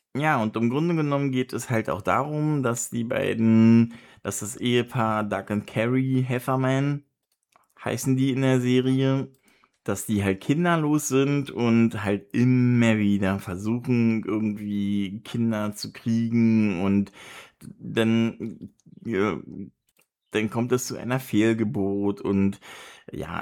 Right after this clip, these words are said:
immer wieder versuchen sie es und am Ende der Staffel,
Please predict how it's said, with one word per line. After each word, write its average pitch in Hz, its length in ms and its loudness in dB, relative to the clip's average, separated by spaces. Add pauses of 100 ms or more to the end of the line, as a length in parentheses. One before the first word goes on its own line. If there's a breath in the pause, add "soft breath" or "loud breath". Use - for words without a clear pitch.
immer 156 380 2
wieder 127 300 0
versuchen 120 500 -2
sie 117 220 0
es 113 140 -4
und 113 200 0
am 117 120 -8
Ende 180 300 0
der 147 180 -2
Staffel, 147 420 -4